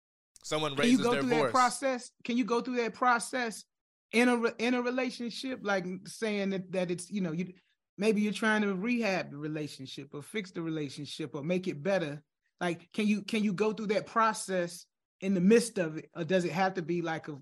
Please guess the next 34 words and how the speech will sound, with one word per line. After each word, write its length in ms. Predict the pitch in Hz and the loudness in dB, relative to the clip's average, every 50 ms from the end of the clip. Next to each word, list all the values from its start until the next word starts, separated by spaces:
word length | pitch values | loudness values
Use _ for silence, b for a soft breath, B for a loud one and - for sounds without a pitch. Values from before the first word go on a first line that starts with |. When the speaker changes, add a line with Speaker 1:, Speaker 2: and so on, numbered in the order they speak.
| - - | -16 -16
Speaker 2:
a 100 | - 147 | -16 -12
finality 800 | - - 175 170 180 180 185 180 170 165 156 156 156 151 - - _ _ _ | -8 -4 -2 0 2 2 2 2 2 0 -2 -4 -4 -6 -8 -14 _ _ _
and 280 | 147 151 151 147 139 123 - | -10 -8 -8 -8 -8 -10 -10
you, 220 | 147 151 180 170 147 - | -4 -2 -2 -2 -2 -4
you, 160 | 180 180 185 | -2 0 0
you're 180 | 180 180 180 170 | 2 2 2 2
laying 200 | 160 180 185 - | 2 2 4 4
Speaker 1:
No, 120 | 208 175 180 | 4 4 4
it 40 | |
Speaker 2:
down 140 | 175 - - | 4 2 0
Speaker 1:
ha-, 60 | - - - | -2 -2 0
it 40 | |
Speaker 2:
foundation 480 | 196 185 175 170 180 185 180 180 180 165 | 0 2 2 2 2 2 2 0 -2 -4
for 200 | - - 165 156 - | -6 -6 -6 -6 -2
future 320 | - 202 185 190 - 165 147 | -2 -2 -2 0 -2 -4 -4
stuff? 340 | - - - 120 - - - - - | -4 -8 -12 -12 -12 -14 -16 -10 -8
Speaker 1:
It 160 | 196 254 254 | -8 -8 -6
can 100 | 240 190 | -8 -8
happen 420 | 151 175 185 175 147 151 156 147 | -6 -4 -6 -6 -6 -6 -6 -4
at 140 | 147 143 139 | -4 -4 -4
any 220 | 151 170 165 156 143 | -4 -4 -6 -6 -6
given 320 | 143 151 143 139 135 135 | -4 -4 -4 -4 -6 -4
moment, 340 | 165 185 165 117 95 - - _ | -4 -4 -4 -4 -8 -12 -14 _
right? 280 | 123 131 139 139 156 - | -6 -6 -6 -6 -8 -10
The 100 | - 127 | -12 -10
second 400 | 123 - - 220 240 240 220 190 | -10 -8 -6 -6 -6 -6 -8 -8
you 140 | 185 196 196 | -8 -8 -6
realize 460 | 175 175 175 170 156 147 143 139 135 - | -4 -4 -4 -2 0 0 0 0 0 -4
that 140 | 135 113 - | -8 -10 -6
trauma 300 | - 156 156 156 143 131 | -4 -2 -2 -2 -4 -8
keeps 280 | - - 147 135 - | -12 -14 -14 -14 -12
rearing 300 | 127 131 135 131 123 117 117 | -10 -8 -8 -8 -8 -8 -10
its 160 | 110 - - | -10 -10 -8
head, 380 | 139 131 110 95 78 78 87 | -6 -6 -6 -6 -8 -10 -14